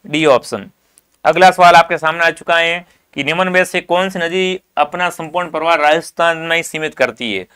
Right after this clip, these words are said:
मतलब जो अपना प्रवाह है वो only for राजस्थान में, बाहर से नहीं है। बनास, चंबल, लूणी या माई?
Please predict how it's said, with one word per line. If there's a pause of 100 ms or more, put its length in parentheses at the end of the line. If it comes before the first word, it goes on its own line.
(300)
मतलब
जो
अपना
प्रवाह
है
वो
only
for
राजस्थान
में,
बाहर
से
नहीं
है। (480)
बनास,
चंबल,
लूणी
या
माई?